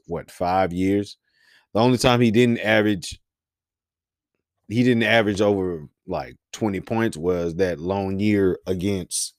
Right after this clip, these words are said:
uh, a lone year with San Antonio where they, you know, he only played, like, nine games and stuff like that. So, man, by all means, man, like, I can't hate on the Claw. You feel me?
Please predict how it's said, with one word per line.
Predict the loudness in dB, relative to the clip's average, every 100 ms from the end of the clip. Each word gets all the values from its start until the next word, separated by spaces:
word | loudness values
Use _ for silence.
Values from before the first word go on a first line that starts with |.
| _ 0
uh, |
a | 2 4 4
lone | 4 4 4 4
year | 4
with | 4 2
San | 0 -2 -2
Antonio | -2 0 2 2 2
where | 2
they, | 0
you | -2 -2 -4
know, | -4 -8 -14 -20 0
he | 4
only | 4 2
played, | 0 0 0
like, | -2 -6
nine | -6 -10 -10
games | -10 -10 -10 -12 -14 -16
and | -16 -18 -20 _ _ -20 _
stuff | -6 -4
like | -2 -2 0
that. | 2 2 -2
So, | -4 -4 -4 -8 _ _ _ _ _ -20 _ _ -20 _
man, | 0 2 4 6
by | 6
all | 8 6
means, | 6 4 4 4 2
man, | 0 0 0 0
like, | -2 -2 -6 -10 -20 _ _ _ _ _ _ _ _ _ _ _ _ _ _ _ -2
I | 0
can't | 4 4 4
hate | 4 4
on | 4 0
the | -2
Claw. | -4 -2 -2 -4
You | -8 -8
feel | -2 0 0
me? | -2 -6